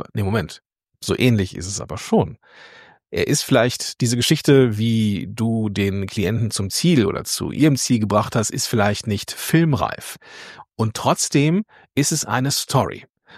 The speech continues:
die nach ähnlichen Prinzipien aufgebaut ist wie Herr der Ringe, Star Wars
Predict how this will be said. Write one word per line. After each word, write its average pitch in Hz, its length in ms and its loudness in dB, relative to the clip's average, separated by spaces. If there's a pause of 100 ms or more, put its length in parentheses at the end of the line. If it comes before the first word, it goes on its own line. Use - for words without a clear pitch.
(180)
die 147 240 2
nach 147 300 2 (120)
ähnlichen 220 460 4
Prinzipien 175 560 -2
aufgebaut 147 640 2
ist - 360 0
wie 147 280 0
Herr 139 160 0
der 131 160 0
Ringe, 110 380 -2 (280)
Star 107 400 0
Wars 101 320 0